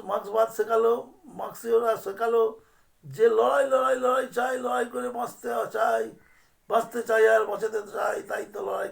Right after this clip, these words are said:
করতে চাই। সেই লড়াইটা তারা পেয়ে গেল মমতা বন্দ্যোপাধ্যায়ের মধ্যে। এই মহিলা শুধু লড়াই করেছেন, উনি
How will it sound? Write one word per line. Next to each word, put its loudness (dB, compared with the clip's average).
করতে -14
চাই। -6
সেই 2
লড়াইটা 4
তারা 0
পেয়ে 0
গেল -2
মমতা 2
বন্দ্যোপাধ্যায়ের -2
মধ্যে। -14
এই -4
মহিলা 2
শুধু -4
লড়াই 2
করেছেন, -4
উনি -8